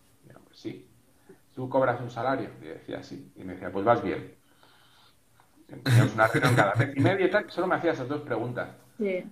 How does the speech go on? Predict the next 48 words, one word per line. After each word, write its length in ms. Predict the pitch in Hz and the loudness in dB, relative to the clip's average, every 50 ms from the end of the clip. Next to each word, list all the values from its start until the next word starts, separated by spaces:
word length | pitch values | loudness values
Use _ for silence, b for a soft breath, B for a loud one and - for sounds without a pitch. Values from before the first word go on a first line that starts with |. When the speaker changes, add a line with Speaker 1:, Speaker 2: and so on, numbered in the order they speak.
| - - - | -18 -16 -14
Speaker 1:
Y 100 | - 117 | -10 -4
yo 100 | 117 135 | 0 2
le 80 | 139 135 | 4 6
Speaker 2:
Sí, 20 | |
Speaker 1:
quería 220 | 117 123 127 127 | 8 8 8 8
Speaker 2:
porque 160 | 120 120 117 - | 8 6 2 2
Speaker 1:
contar 100 | - - | 0 0
Speaker 2:
la, 0 | |
Speaker 1:
cómo 140 | - - - | 0 -2 0
Speaker 2:
la 120 | 220 226 | 0 0
Speaker 1:
estaba 160 | 226 - 254 | 2 2 2
Speaker 2:
segunda 240 | 226 247 269 269 277 | 4 4 4 4 4
es 60 | 285 | 4
más 160 | 269 269 262 262 | 2 2 2 2
Speaker 1:
haciendo, 120 | 240 233 | 4 4
tal, 240 | - 254 254 262 - | 6 6 6 6 4
lo 80 | 196 214 | 0 -2
que 60 | 208 | -2
Speaker 2:
importante. 20 | |
Speaker 1:
estaba, 360 | - 190 - 127 - - - _ _ _ _ _ _ - | -4 -4 -4 -4 -4 -6 -16 _ _ _ _ _ _ -6
lo 120 | 127 127 | -6 -4
que 60 | 120 | -4
estaba 280 | 120 - - 127 127 123 | -4 -4 -2 0 0 0
innovando, 500 | 123 123 120 131 143 151 156 160 156 - - | 0 0 0 0 -2 -2 -4 -6 -10 -10 -8
no 80 | 139 147 | -8 -8
le 60 | 151 | -8
interesaba 380 | 147 139 131 131 120 143 139 135 | -8 -10 -10 -10 -8 -6 -4 -4
lo 100 | 127 120 | -4 -4
más 200 | 120 120 113 110 | -6 -8 -10 -12
mínimo. 380 | 113 107 101 90 - - - - _ _ b b b b | -14 -16 -18 -18 -18 -20 -20 -20 _ _ b b b b
Speaker 2:
La 100 | b 202 202 - 226 | b -10 -6 -4 0
Speaker 1:
Y 100 | 226 247 | 2 4
Speaker 2:
segunda 80 | 277 - | 6 6
Speaker 1:
ya 20 | |
Speaker 2:
es 40 | - | 6
Speaker 1:
me 80 | - | 4
Speaker 2:
más 80 | - - | 2 0
Speaker 1:
enteré 220 | 240 220 - 202 190 | 0 0 2 0 0
que 80 | - 196 | 0 -2
Speaker 2:
importante, 180 | 190 - - | -4 -4 -4
Eduardo. 400 | 185 185 180 180 180 175 - - - - - - - - | -6 -6 -6 -6 -8 -8 -10 -14 -14 -14 -16 -18 -12 -10
Speaker 1:
él, 220 | - - - - - _ _ | -8 -8 -8 -10 -16 _ _
él, 220 | - - 139 147 139 | -4 -2 -2 -2 2
pero 160 | 143 131 123 | 4 4 6
que 80 | 120 143 | 6 4
él 100 | 151 165 165 | 2 2 2
mismo 260 | 180 190 190 180 175 | 0 -2 0 0 0
asumía 540 | 170 - - 151 165 185 190 170 156 - | 0 0 0 -2 0 0 0 0 -2 -2